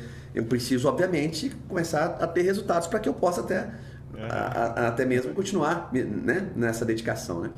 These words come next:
Speaker 2: Aham.
Speaker 1: Quanto à, <clears throat> à sua pergunta, é, propriamente dita,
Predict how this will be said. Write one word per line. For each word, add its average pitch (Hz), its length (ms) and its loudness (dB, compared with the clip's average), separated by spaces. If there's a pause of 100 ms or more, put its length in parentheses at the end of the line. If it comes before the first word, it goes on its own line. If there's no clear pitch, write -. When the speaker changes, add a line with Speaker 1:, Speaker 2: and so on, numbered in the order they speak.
Speaker 2:
Aham. 92 280 -10 (720)
Speaker 1:
Quanto 147 260 2
à, 131 380 2 (300)
<clears throat> - 300 -4
à 107 80 -2
sua - 160 -2
pergunta, 101 600 0
é, 82 300 0
propriamente 98 420 0
dita, 92 320 -4